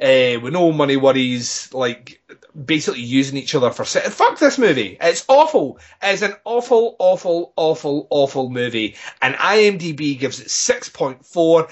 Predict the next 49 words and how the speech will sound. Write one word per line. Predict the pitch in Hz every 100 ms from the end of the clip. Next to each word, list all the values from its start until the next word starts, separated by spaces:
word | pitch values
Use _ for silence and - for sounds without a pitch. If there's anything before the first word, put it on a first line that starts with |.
| -
and | 127 120
the |
people | 190 165 131
that | 101 -
gave | 208 196
it | 175
those | 151 151
ratings | 135 160 151 135
should | - 117
be | 117
shot. | 143 - 202 156 - - _ _ - _
It | 170 165
is | 170 190
not | 196 202 196 -
fu-, | 196
it | 156 147
is | 139
a | 143
terrible | - - 165 160 139
fucking | 123 147 - 120
movie. | 113 107 104 - _ _ _ _ _
It | 143 143
really, | 156 196
I, | 156 151 147
I, | 156 156 -
honestly, | 185 202 202 185 147 131 - _ _ _ _ _ -
and | 160 180
the |
only | 226 294
reason | 254 233
I | 208
had | 190 202
to | 196
do | 143 127
it, | 143 - _ - 135 127
uh, |
was | 123 127
because | - - 135 127
I've |
started | - 131 113
a | 131
new | 147
segment | - 131 127 113
on | 135
one | 131
of | 123
my | 135
other | 170 175
shows | - 160 160